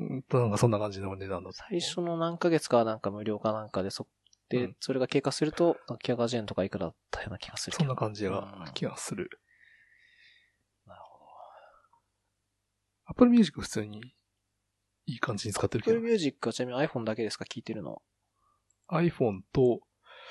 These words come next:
Speaker 1: たまにアイ-、ピーシーのiTunesでも聴いてるかな。
Speaker 2: あー。iTunesってなくなっちゃいましたよね。
Speaker 1: あ、なくなるっていう話になって、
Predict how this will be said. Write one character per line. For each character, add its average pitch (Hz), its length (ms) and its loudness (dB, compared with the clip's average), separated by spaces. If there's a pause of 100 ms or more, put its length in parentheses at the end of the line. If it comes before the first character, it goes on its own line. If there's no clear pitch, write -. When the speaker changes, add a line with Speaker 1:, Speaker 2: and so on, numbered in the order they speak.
(320)
Speaker 1:
た 156 100 0
ま 185 120 8
に 208 120 8
ア 190 80 10
イ-、 185 100 8 (520)
ピ 165 120 6
ー - 40 8
シ 185 120 4
ー - 20 6
の 117 100 4
iTunes 104 500 -2
で - 80 -4
も 90 140 -2
聴 - 160 -10
い 185 60 -18
て - 100 -20
る - 40 -16
か 127 60 -4
な。 123 60 -6
Speaker 2:
あ - 580 -14
ー。 - 40 -2
iTunes 262 420 2
っ - 20 -2
て 127 140 -2
な 117 120 -2
く 139 120 -6
な 143 80 0
っ - 20 -4
ち - 80 0
ゃ 107 40 2
い - 20 2
ま 101 100 -4
し - 80 -2
た - 60 -6
よ 67 80 -8
ね。 - 120 -16 (380)
Speaker 1:
あ、 143 160 8
な 143 80 2
く - 80 8
な 196 60 10
る 196 60 4
っ - 20 -20
て - 160 0
い 180 40 6
う 160 40 6
話 151 220 4
に 139 60 0
な 107 60 0
っ - 20 -20
て、 - 160 0